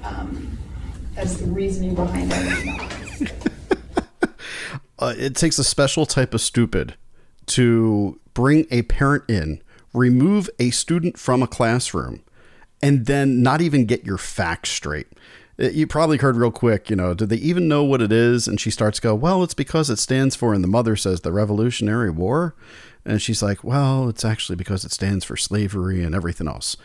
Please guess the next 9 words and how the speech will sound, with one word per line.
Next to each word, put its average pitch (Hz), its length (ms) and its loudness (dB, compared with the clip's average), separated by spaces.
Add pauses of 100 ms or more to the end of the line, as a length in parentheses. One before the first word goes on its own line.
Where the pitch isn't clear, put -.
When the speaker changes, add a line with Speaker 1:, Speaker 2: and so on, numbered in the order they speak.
(320)
Speaker 2:
The 165 60 2
Gadsden 220 520 0
flag 131 420 2
has 143 200 0
nothing 240 560 0
to 226 100 0
do 165 260 4
whatsoever 127 1000 2 (440)
with 151 320 2